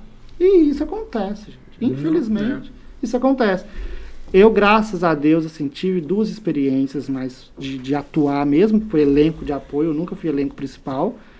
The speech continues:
Speaker 1: e fiz muitas figurações, porque figuração lá paga setenta reais, e a diária, você chega às sete da manhã pra gravar e sai a hora que tiver que acabar, não tem horário pra sair, eles retêm a sua identidade,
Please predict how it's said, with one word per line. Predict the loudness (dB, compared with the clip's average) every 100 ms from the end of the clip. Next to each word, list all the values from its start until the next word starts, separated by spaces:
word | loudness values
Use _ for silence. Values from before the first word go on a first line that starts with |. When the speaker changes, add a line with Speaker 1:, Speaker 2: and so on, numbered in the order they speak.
| -20 -20 -6 2
Speaker 1:
e | 2
fiz | 4 4
muitas | 2 0 -4
figurações, | 0 0 0 -2 -2 -4
porque | -8
figuração | -6 -4 -4 -6 -6
lá | -4 -4
paga | -4 -4
setenta | -6 -6 -8 -6
reais, | -4 0 0 0 -2 -8 -20 -8
e | -6 -6
a | -8
diária, | 0 4 4 4 2 0 -4 -14 -20 -20 -20 -16
você | -14 -12
chega | -10 -8 -8
às | -8
sete | 0 2 2 4
da | 4
manhã | 4 2 0 0
pra | 0
gravar | 0 0 0 0 2
e | 0
sai | 0 -2 0
a | 0
hora | 2 4 6 4
que | 2 -2
tiver | -2 -2 0 0 -2
que | -6
acabar, | -4 -2 0 2
não | 4 4
tem | 4 4
horário | 4 2
pra | -2
sair, | -2 2 4 4 2 -18 -10 -2
eles | -2 0
retêm | -2 2 4 4
a |
sua | 4 0
identidade, | 0 -2 -6 -10 -8 -6 -4 -4